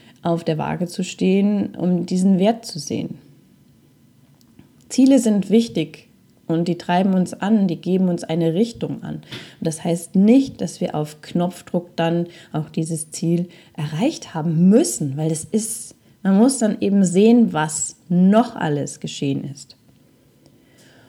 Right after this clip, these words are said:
Und was ich dir jetzt mit dieser Geschichte, mit diesem, mit dieser, mit dieser Erfahrung, ähm, auf den Weg geben möchte und die Lehre aus der <laughs> ganzen Sache, damit du auch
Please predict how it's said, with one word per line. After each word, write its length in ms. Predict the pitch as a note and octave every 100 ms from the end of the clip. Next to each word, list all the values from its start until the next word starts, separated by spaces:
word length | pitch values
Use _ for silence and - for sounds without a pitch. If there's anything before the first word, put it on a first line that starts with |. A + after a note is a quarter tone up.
| -
Und 140 | G3
was 140 | A3+
ich 200 | C#4 C4+
dir 160 | - D4
jetzt 180 | C#4+ C#4
mit 200 | A#3+ A#3+
dieser 260 | C#4+ C#4+
Geschichte, 840 | A#3 A3 - C#4 C4+ A#3 A3+ A#3+ - -
mit 240 | G#3+ G3+
diesem, 480 | A3 G#3+ G#3+ G#3 G3+
mit 160 | G3+ G3
dieser, 560 | G3 G3 F#3+ F#3+ F#3+
mit 200 | F#3+ F#3
dieser 380 | F#3+ F#3 F#3 F#3 - _ _ - - - _
Erfahrung, 880 | - - F#3+ F#3+ B3+ B3 A3+ B3 B3 -
ähm, 300 | G3 F#3+ -
auf 180 | F3+
den 200 | F3 E3+
Weg 220 | E3 C4 -
geben 280 | D#3+ D#3+ D#3
möchte 440 | E3 F3 - G3+
und 280 | E3+ E3 -
die 60 |
Lehre 440 | E3 F3 C4+ B3 F3
aus 180 | E3+ -
der 120 | D#3+
<laughs> 20 |
ganzen 520 | E3+ D3+ - - D#3+
Sache, 360 | D3 C#3 G#3 A#3+ - - -
damit 320 | D#3 F#3+ G3
du 100 | G#3+
auch 260 | F3 F3+